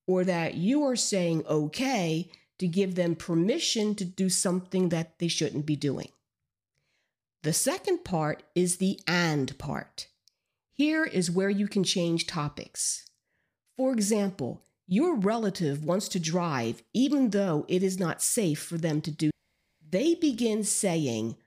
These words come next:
"I want to drive to the store. I drive just fine. Give me the keys." You can respond, "Okay, I hear you. Let's talk to the doctor at the next appointment."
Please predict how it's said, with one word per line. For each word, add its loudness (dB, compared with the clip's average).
"I 0
want -2
to -4
drive -2
to -4
the -4
store. 0
I 0
drive -2
just -2
fine. -2
Give -2
me 0
the -4
keys." -2
You 2
can 2
respond, -2
"Okay, -2
I 0
hear 2
you. -4
Let's -2
talk -4
to -12
the -2
doctor -2
at -2
the -2
next 0
appointment." -6